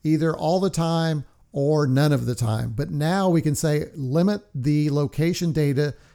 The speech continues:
to only when that application is the frontmost application." I think that's a great feature. I think it's a great way to turn off some of that background information.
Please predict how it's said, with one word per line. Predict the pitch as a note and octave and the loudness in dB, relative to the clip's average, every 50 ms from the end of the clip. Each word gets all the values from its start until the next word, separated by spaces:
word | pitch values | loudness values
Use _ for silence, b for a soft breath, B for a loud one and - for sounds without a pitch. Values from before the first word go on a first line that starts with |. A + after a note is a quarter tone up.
| b b | b b
to | - - C#3+ - - | -6 -6 -4 -4 -4
only | - F3 D#3+ E3+ F3+ F#3+ F#3+ F#3+ F3 | -2 0 2 2 2 2 2 2 2
when | D#3+ D#3+ C#3+ | 2 2 2
that | C#3 C#3 D3 D#3 - | 2 2 0 0 -2
application | - - C#3+ C#3+ C#3 - D#3+ C#3+ - D3 D3 C#3 B2+ - C#3+ C3+ C3 | -2 -2 0 0 0 -2 -4 -2 0 0 0 0 -2 -2 -4 -4 -4
is | - - C#3+ C3 G#2 | -2 -2 -4 -4 -4
the | - C#3 | -6 -8
frontmost | - - - D3 - - C#3+ C3 C3+ - - C#3 | -6 -4 -6 -6 -4 -4 -4 -4 -4 -4 -4 -6
application." | C3 B2+ - B2 - - C3 B2 G2 B2 A2+ A2+ | -6 -4 -6 -6 -4 -4 -4 -4 -4 -4 -4 -4
I | C#3+ | -2
think | - D#3+ C#3 | -2 -2 -2
that's | B2 D3+ C#3 - | -2 -2 -2 -2
a | C#3 | -6
great | G#2 F#2+ C3 D#3 E3 E3+ | -4 -2 -2 -2 -2 -2
feature. | - D#3+ D#3 D3+ - D3+ D3+ D3 - | -2 -2 -2 -2 -2 -4 -4 -4 -6
I | - - - - | -10 -20 -10 -8
think | D3 B2 | -6 -6
it's | G#2+ - | -6 -6
a | B2 | -6
great | G#2+ B2+ C#3 D3+ - | -2 0 0 0 0
way | C#3+ D3 D3 C3+ | -2 -2 -2 -2
to | B2 | -2
turn | - C#3 C3+ C3 | -4 -4 -2 -2
off | B2+ B2+ A#2+ - | -2 -2 -4 -6
some | - - C#3+ C3 | -6 -4 -4 -4
of | B2+ | -4
that | - - - A#2 - | -6 -6 -10 -12 -8
background | - C#3 E3 - E3 C#3 B2 A#2 A#2 B2+ | -6 -6 -8 -6 -4 -2 -2 0 0 -2
information. | B2 A2 - C3 B2+ C3+ C3+ B2+ - C#3 C3+ | -2 -2 -2 -2 -2 -2 -2 -2 -2 -4 -4